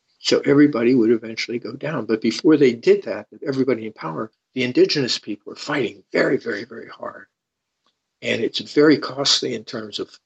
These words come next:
Philippine lives, but also in terms of American lives. That's where we started getting involved with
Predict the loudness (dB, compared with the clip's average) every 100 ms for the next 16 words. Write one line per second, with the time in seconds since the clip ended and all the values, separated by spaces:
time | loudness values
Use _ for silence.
0 | _ _ _ 0 0 0 -4 -2 -2 0
1 | 0 -2 -2 -4 -4 -10 -16 -20 -18 -12
2 | -10 -2 0 0 -4 -20 -20 _ -14 -14
3 | _ _ _ -12 -2 0 2 2 0 0
4 | 0 0 -2 -6 -4 -8 -10 -12 -12 -12
5 | -10 -10